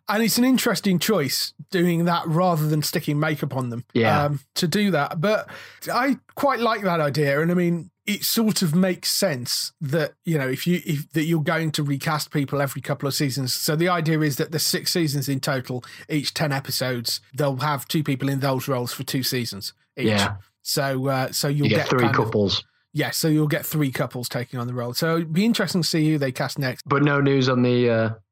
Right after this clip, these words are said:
Speaker 2: who is.
Speaker 1: No, no, they've not announced that yet. So don't know yet. But, uh,
Speaker 2: Curious.
Speaker 1: I, I am wondering,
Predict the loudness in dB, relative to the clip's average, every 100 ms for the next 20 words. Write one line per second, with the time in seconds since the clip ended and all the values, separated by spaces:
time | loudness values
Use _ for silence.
0 | -2 2 2 2 -2 -2 2 4 4 2
1 | 2 2 2 2 2 2 2 2 0 0
2 | 0 -2 -2 -6 -8 -4 -2 0 0 -2
3 | -2 -4 -6 -10 -16 -4 -4 -2 0 2
4 | 0 -4 _ -8 0 2 2 2 -2 -2
5 | 0 0 -2 -2 -2 2 4 4 4 4
6 | 4 2 0